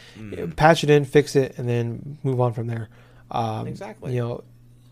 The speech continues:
Speaker 2: I, you know, I, I talked about even at the, even at the time, like, I love this game, and I'm happy. I don't
Speaker 1: Yeah.
Speaker 2: regret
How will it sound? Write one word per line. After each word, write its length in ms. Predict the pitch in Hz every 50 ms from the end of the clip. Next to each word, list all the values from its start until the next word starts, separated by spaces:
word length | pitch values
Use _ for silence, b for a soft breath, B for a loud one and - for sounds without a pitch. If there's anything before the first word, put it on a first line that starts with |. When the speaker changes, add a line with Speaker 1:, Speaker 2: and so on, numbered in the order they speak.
| - - - _ _ _ _ _ - -
Speaker 2:
I, 280 | 135 117 127 143 165
you 180 | 165 156 165 160
know, 80 | 151 139
I, 280 | 143 151 147 127 143
I 40 | 151
talked 180 | - 160 151 -
about 260 | - 143 135 135 147
even 200 | 160 147 139 135
at 80 | 123 123 - _ -
the, 80 | - 165
even 140 | 147 135
at 60 | 127 117
the 40 |
time, 180 | 117 - 143 131
like, 100 | 123 98
I 40 | 127
love 240 | 131 123 127 127 127
this 140 | 131 120
game, 320 | - - 127 123 123 120 123 B B B B B
and 80 | B 127
I'm 60 | 123
happy. 340 | 110 113 123 131 131 131 135
I 60 | 135
don't 120 | 143 147
Speaker 1:
Yeah. 120 | 147 131 123
Speaker 2:
regret 500 | 123 - - 127 123 123 127 - -